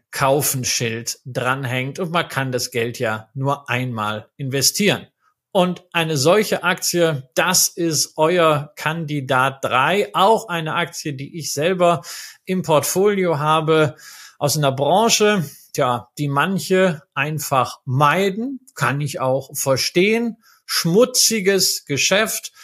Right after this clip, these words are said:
Andere sagen, „Na ja, schmutziges Geschäft, aber wir kommen halt nicht drum rum. Wir brauchen es mal. Und bis wir vielleicht irgendwann davon loskommen,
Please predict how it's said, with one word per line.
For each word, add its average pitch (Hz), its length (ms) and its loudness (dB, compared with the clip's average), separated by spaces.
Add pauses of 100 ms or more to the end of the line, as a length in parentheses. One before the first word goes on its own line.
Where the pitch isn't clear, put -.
(180)
Andere 175 400 2
sagen, 147 440 2
„Na 120 140 -2
ja, 156 300 -2
schmutziges 170 640 -6
Geschäft, 160 480 -4
aber 147 300 -2
wir 151 120 -2
kommen 214 440 0
halt 185 240 -2
nicht 190 260 -6
drum 190 240 -2
rum. 190 420 0
Wir 151 240 -4
brauchen 156 600 -2
es 127 260 -4
mal. 139 400 0
Und 143 460 -8
bis 185 380 -2
wir 160 180 -2
vielleicht 139 640 -6
irgendwann 151 600 -2
davon 139 360 -4
loskommen, 175 800 2